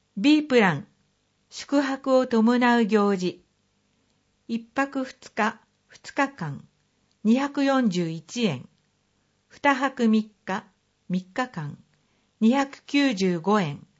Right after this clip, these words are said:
三泊四日、四日間、三百円。Cプラン、宿泊を伴わない、かつ参加者が事前に特定できない行事。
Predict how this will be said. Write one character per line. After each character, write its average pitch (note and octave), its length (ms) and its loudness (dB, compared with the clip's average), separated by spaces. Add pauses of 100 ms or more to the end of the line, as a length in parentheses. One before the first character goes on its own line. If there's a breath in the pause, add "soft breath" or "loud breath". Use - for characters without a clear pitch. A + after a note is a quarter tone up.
(560)
三 C#4 300 -2
泊 G3+ 320 -4
四 E3+ 220 -6 (140)
日、 - 160 -8 (600)
四 F#3 120 -6
日 B3+ 240 -6
間、 D3+ 340 -10 (480)
三 C4 360 0
百 C4 320 -2
円。 C3+ 260 -10 (1400)
C D4 300 2
プ C4+ 180 -2
ラ G3 160 0
ン、 D#3 100 -10 (920)
宿 - 300 -4
泊 C4 320 -2
を B3 100 -2
伴 A#3 420 0
わ A3 160 2
な G3+ 160 -2
い、 F#3+ 160 -10 (140)
か B3 160 -8
つ F#3+ 260 -8 (340 soft breath)
参 C4 280 0
加 B3+ 140 0
者 A#3+ 160 0
が G#3+ 120 2
事 G#3+ 160 -2
前 C4+ 160 0
に C4+ 160 -6
特 A3+ 240 -4
定 C#4+ 220 -2
で C#4 160 -2
き C#4 160 -6
な C4+ 160 0
い F#3 100 0
行 F3+ 320 0
事。 E3 240 -10